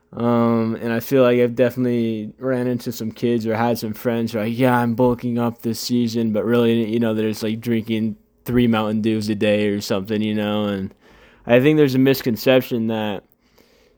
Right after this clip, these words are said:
you know, like, the point of bulking is just to put on extra calories when, you know, it really matters what those calories actually are. Um, that drinking a lot of sugar or eating a lot of fat isn't gonna help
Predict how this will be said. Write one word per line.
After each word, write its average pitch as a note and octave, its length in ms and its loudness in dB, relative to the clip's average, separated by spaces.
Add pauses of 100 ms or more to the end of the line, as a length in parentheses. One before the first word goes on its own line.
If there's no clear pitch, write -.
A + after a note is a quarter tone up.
you C3 220 4
know, A#2 240 4
like, A2 220 -2
the A#2 100 -4
point B2 280 0
of G#2+ 80 -2
bulking A2+ 360 2
is G#2+ 120 -4
just A2 180 -6
to A#2 60 -6
put A#2 200 -2
on G#2 320 -2
extra A#2+ 300 -4
calories G#2+ 680 0
when, G2+ 560 -4 (100)
you G#2 380 -4
know, G#2 480 2 (220)
it B2 160 4
really A#2+ 260 6
matters A2 760 -2
what A#2+ 220 0
those A2 180 0
calories G#2+ 500 0
actually G2+ 320 0
are. G#2 320 0 (560)
Um, G2 560 -2
that F#2 280 0
drinking B2 300 2
a A2 100 2
lot A2 140 2
of G2 80 0
sugar B2+ 540 6
or G#2 40 2
eating A#2+ 320 2
a A2+ 80 0
lot G#2+ 220 0
of - 80 2
fat A2+ 500 0 (120)
isn't A2+ 520 -2 (840)
gonna A#2 240 6
help A2 340 0